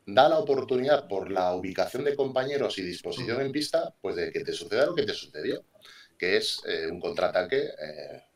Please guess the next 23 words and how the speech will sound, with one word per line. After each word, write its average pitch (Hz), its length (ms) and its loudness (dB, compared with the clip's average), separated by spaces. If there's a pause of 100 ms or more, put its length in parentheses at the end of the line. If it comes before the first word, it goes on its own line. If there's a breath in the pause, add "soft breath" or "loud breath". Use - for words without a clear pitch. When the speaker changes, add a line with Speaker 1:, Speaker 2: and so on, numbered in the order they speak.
Speaker 1:
limpio". 101 500 -4 (920 loud breath)
De 95 220 2
la 104 140 12
jugada 135 280 12
de 139 120 10
Oriol 127 320 6
Parra, 143 260 8
precisamente, 117 440 0
no, 85 500 0
no 90 120 -2
hay 90 100 -2
mucho 82 320 -6
que 80 160 -6
comentar. 78 560 2
Probablemente 92 560 2
es, - 240 -4 (180)
yo 98 220 -2
creo 101 180 2
que 104 160 2
ni 87 160 -4
vio 98 220 4
venir 90 280 0
a, 85 180 4